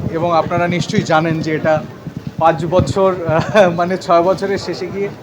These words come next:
সিনেমাটা রিলিজ হলো। তো এই ব্যাপারটা আসলে আমি অনুভূতিটা,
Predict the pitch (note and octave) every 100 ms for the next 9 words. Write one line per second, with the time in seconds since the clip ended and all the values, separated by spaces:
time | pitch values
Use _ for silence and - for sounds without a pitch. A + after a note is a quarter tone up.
0 | - - - F3 E3+ F3 F3 D#3 E3+ E3+
1 | C3+ C3 G#2+ - - - - - - -
2 | B3 G3+ A3 A#3+ F#3 F#3+ A3 G#3+ A3+ G#3+
3 | A#3 G#3+ G#3+ G#3 G3+ G3+ A3+ A3 A#3 A#3
4 | A3+